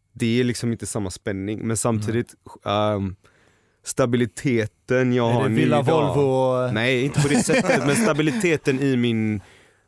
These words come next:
Speaker 1: eh, själsligt kanske, man ska säga, oroligheter och typ såna
Speaker 2: Fattar.
Speaker 1: saker är,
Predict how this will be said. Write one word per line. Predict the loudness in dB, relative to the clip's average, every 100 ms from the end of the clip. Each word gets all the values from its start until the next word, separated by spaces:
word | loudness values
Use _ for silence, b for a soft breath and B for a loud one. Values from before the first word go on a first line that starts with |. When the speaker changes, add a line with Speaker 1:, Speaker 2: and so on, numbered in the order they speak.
| b _ _ -10
Speaker 1:
eh, | -8 -6 -8 -10 -10 -8
själsligt | -2 0 0 -2 -4 -4 -4 -2
kanske, | -2 0 -2 -2 -2
man | -2
ska | -2 -2
säga, | 0 2
oroligheter | 0 2 0 0 0 0 0 0 -2 -2 0 2 0 0
och | 2 2 0
typ | -2 -4
såna | -2 0
Speaker 2:
Fattar. | 0 2 0
Speaker 1:
saker | 0 -2
är, | 2 2 0